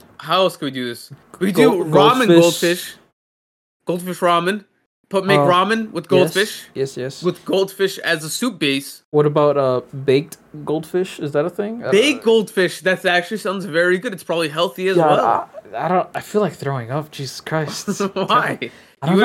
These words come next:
Speaker 2: know.
Speaker 1: try all of this? <laughs>
Speaker 2: No, I feel, I'm just thinking about it. I'm like, who would eat a goldfish?
Speaker 1: Popcorn
Speaker 2: But then again,
Speaker 1: goldfish,
Speaker 2: goldfish don't
Speaker 1: baked
Speaker 2: even matter,
Speaker 1: goldfish.
Speaker 2: right? I, I don't,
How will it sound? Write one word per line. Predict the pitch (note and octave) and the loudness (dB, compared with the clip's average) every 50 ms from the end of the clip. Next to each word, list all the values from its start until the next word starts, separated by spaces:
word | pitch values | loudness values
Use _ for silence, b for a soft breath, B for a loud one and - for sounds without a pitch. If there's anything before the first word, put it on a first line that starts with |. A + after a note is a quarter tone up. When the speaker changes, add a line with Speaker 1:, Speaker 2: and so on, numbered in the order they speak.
| B3+ | 6
Speaker 2:
know. | A#3 F#3 | 6 4
Speaker 1:
try | E3+ F#3 G3+ | 4 4 4
all | G#3 G#3+ G#3+ | 2 0 0
of | G3+ G#3 | -2 -2
this? | A3+ A3+ G3+ F#3+ - - - _ _ | -2 -2 -2 -4 -10 -20 -20 _ _
<laughs> | _ _ _ - | _ _ _ -6
Speaker 2:
No, | B3+ E3 G3 A3+ A3 G3 D#3 | -2 -2 0 0 0 0 -2
I | C3+ C3+ C3 | -2 -4 -6
feel, | - - - D#3+ | -8 -6 -2 -2
I'm | D#3+ D#3+ | -2 -2
just | E3 D#3+ - | -4 -4 -2
thinking | - G#3 B3 A3+ F3 | 0 0 2 2 2
about | D3 C#3 C3 B2+ B2+ B2 | 2 4 4 4 4 4
it. | B2 | 2
I'm | C3 C#3+ | 0 2
like, | D#3 D3 D3 D3 | 2 0 0 0
who | - E3 D3+ D#3 D3+ - F#3 | -4 -6 -6 -6 -2 0 2
would | G3+ G#3 F3+ | 2 2 2
eat | G#3 G3 | 2 2
a | F#3 | 2
goldfish? | D#3+ D3+ F3+ G#3+ A#3 - - | 2 4 4 2 4 4 2
Speaker 1:
Popcorn | G#3+ A3+ - - - E3 A3 G#3+ | 2 2 2 2 4 4 4 6
Speaker 2:
But | G#3 - | 6 6
then | G#3 G#3+ | 6 6
again, | A3 A3+ G#3+ | 6 4 4
Speaker 1:
goldfish, | F3 G#3+ - G3+ G3 - G3+ E3 | 6 6 4 4 4 2 2 2
Speaker 2:
goldfish | |
don't | D3+ F3+ F#3 | 4 4 4
Speaker 1:
baked | G3 D#3+ | 4 4
Speaker 2:
even | D3 C#3+ C3+ | 4 4 4
matter, | - C#3 E3+ C4+ D4 - - - G3+ | 4 4 4 4 4 4 2 2 0
Speaker 1:
goldfish. | C3 B2+ | 0 0
Speaker 2:
right? | C3 C#3 F#3+ C4+ D#4+ D4+ - | 2 4 4 2 2 -2 -2
I, | C#3 D#3 F3+ - D#3+ | -4 -4 -4 -4 -4
I | |
don't, | E3+ F3 F3+ G3+ | -4 -4 -6 -8